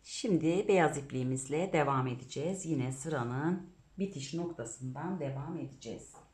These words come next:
Her defasında ipliklerimizi keseceğiz arkadaşlar.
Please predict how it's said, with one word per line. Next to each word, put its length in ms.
Her 260
defasında 840
ipliklerimizi 760
keseceğiz 580
arkadaşlar. 880